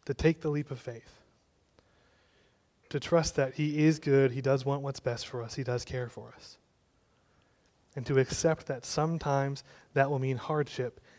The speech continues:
in this life. And that's not the answer that we want, but it's the answer God gives. And so God's expectation is that you live a righteous life when you're having a good time and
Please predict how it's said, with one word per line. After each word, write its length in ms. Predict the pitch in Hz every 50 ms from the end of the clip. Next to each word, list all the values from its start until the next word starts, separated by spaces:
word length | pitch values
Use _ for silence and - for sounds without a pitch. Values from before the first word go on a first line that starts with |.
| _ _ -
in 180 | 131 120 117
this 200 | 117 113 - -
life. 400 | 117 110 113 123 - - - _ _ _ _ _ _ _ -
And 80 | 139
that's 220 | 143 151 147 - -
not 320 | 147 147 156 170 156 -
the 160 | 156 147 139
answer 240 | 139 143 - - 139
that 160 | 131 135 127 127
we 100 | 127 127
want, 260 | 131 147 151 143 135
but 100 | 131 131
it's 140 | 135 139 -
the 120 | 165 165
answer 200 | 180 - - 156
God 240 | 147 156 147 143 139
gives. 420 | - 175 165 147 139 - - - _ _ _ _ _ _ _ _ _ _ _ _ _ _ _ _ _ _ _ _ _ _ _ _ _ _ _ _ _ _ _ _ _ _ _ _ _ _ _ _ _ _ _ _ _ _ _ _ _ _ _ _ -
And 80 | 135
so 100 | - 160
God's 300 | 147 165 160 160 156 -
expectation 600 | 170 - - 180 165 151 - 170 190 180 - 170
is 100 | 147 131
that 140 | 139 151 151
you 120 | 151 147
live 160 | 147 165 151 151
a 60 | 147
righteous 360 | 143 147 160 - 165 147 -
life 260 | 160 151 151 147 - - - - - - - - _ _ _ _ _ _ _ _ -
when 180 | 151 147 143
you're 140 | 139 135 131
having 320 | 131 139 139 131 135 131 131
a 140 | 127 123
good 200 | 117 151 160 165
time 300 | - 185 175 170 170 160
and 380 | 147 147 156 160 160 160 160